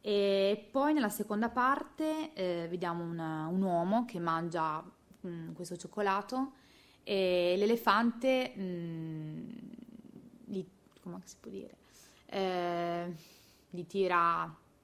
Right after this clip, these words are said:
lo, lo, lo assal-, no, gli tira la proboscide, <laughs> non so come dire, sulla faccia.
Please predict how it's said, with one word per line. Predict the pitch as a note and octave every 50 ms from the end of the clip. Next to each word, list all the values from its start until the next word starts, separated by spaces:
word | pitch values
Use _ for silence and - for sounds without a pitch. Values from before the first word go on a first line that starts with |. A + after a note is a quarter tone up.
| _ _ _ - _ _ _ _ _ _ _ _ _ _ _ _ _ _ _ _ _ _ _ _ _ _ _ _ _ _ _ _ _ _ _ _
lo, | - G#3 F#3+ F3+ F3+ F3+
lo, | F3+ F3 E3+ E3+ E3+ E3 E3 E3 E3+ F3+ A3 A#3+ - - - - -
lo | G#3+ G3+ F#3
assal-, | F#3+ - - - F#3 E3+ F3 E3+ E3 E3+ F3
no, | E3+ E3 E3 - _ _ _ _ _ _ _ _ _ _ _ _ _ _ _ _ _ _ _ _ _ _
gli | - F3+ F3
tira | F3+ - F3+ F#3 F#3
la | F#3
proboscide, | - - F#3+ D#3+ E3 E3 F3+ F3 - - - F#3+ F3 F#3+ F3+
<laughs> | -
non | A#3+ A#3
so | A3 - - -
come | - A#3+ A3+ A3+
dire, | - - - - _ _ _ _ G4 F#4+ - F#4 - - _ _ _ _ _ _ _ _ _ _ _ - - - -
sulla | - - A3 G3 F#3+
faccia. | - - F#3 E3 E3 - - - - F#3 F#3+